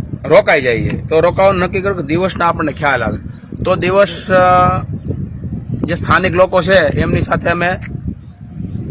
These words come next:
આખા ગામમાં એવું નક્કી કર્યું કે આપણે ચક્કર લગાવી. તો ચક્કર લગાવવાના કારણે એવું થયું કે પહેલાં સૌપ્રથમ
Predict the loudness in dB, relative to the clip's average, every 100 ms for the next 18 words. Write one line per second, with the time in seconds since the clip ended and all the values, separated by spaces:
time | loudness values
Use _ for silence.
0 | -4 -2 0 2 2 2 2 4 4 2
1 | 0 -4 -4 -2 0 0 0 0 0 2
2 | 2 2 0 0 0 0 2 2 2 0
3 | 0 2 2 4 2 0 -4 -6 -6 -6
4 | -4 -6 2 2 4 2 4 4 6 6
5 | 6 6 4 4 2 4 4 4 6 4
6 | 2 2 4 6 6 2 -2 -2 0 -2
7 | -2 -2 6 8 8 6 2 -6 -20 -20
8 | -20 -20 -20 -14 -4 -2 -2 -2 -2 -2
9 | 0 0 0 -2 0 2 0 2 0 0
10 | 0 2 2 2